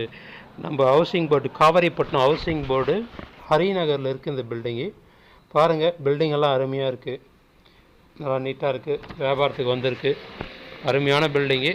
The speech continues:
சொந்த பி-, சொந்த பில்டிங் கூட இப்படி யாரும் கட்ட மாட்டாங்க. அந்த அளவுக்கு பார்த்து பார்த்து இந்த பில்டிங் செஞ்சுருக்குறோம். பாருங்க, விற்பனைக்கு இருக்கு,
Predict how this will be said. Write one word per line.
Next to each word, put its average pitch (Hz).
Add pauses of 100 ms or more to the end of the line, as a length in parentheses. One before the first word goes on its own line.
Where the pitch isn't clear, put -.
(160)
சொந்த 165
பி-, 151
சொந்த 160
பில்டிங் 151
கூட 175
இப்படி 147
யாரும் 139
கட்ட 127
மாட்டாங்க. 127 (520)
அந்த 127
அளவுக்கு 156
பார்த்து 139
பார்த்து 151
இந்த 147
பில்டிங் 131
செஞ்சுருக்குறோம். 123 (480)
பாருங்க, 151
விற்பனைக்கு 139
இருக்கு, 151